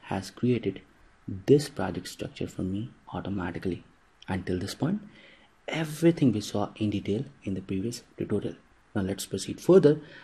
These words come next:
and understand what exactly it has here done for us. 'Cause when Maven creates the project structure for any kind of Java application, what basically it does is it creates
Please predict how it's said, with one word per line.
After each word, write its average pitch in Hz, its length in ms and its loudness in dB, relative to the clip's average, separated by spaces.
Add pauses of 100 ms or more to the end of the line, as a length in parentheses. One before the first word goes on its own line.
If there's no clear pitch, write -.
(100)
and 113 260 -2
understand 175 640 4 (460)
what 160 340 6
exactly 98 880 -4
it 101 120 -4
has 98 200 -6
here 110 300 0 (380)
done 113 220 -2
for - 200 -6
us. - 260 -12 (1400)
'Cause 226 200 8
when 226 120 12
Maven 247 360 12
creates 113 240 6
the 110 80 2
project 101 380 -4
structure 139 580 -4
for - 400 -2 (180)
any 190 220 6
kind 147 180 6
of 98 80 -4
Java 98 220 0
application, 98 640 -2 (260)
what 139 240 2
basically 175 460 6
it 98 120 0
does 104 240 0
is 101 280 0 (480)
it - 240 -8
creates 143 400 2